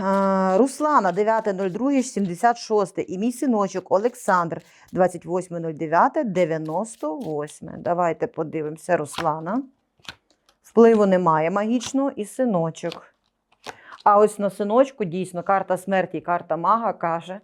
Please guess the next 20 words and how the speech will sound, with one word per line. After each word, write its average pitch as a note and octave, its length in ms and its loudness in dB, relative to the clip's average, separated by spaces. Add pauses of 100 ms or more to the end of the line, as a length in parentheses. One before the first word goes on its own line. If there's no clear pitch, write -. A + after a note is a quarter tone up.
(320)
що G#3+ 240 4
точно G3+ 480 -2
є F3 300 -2
магічний E3+ 680 -4
вплив. F3 640 0
Рушить B3 340 4
життя, G3 560 2
рушить G3+ 420 -8
здоров'я, F#3 720 2 (380)
е, F3+ 280 0
просто A3 480 -2
от G3 260 -4 (360)
по B3 100 4
всіх B3 520 4
сферах A3 480 4
життя A#3+ 540 -2
іде G3 420 2
руйнація. G3 840 0
Але A3 440 6
ж, - 180 -14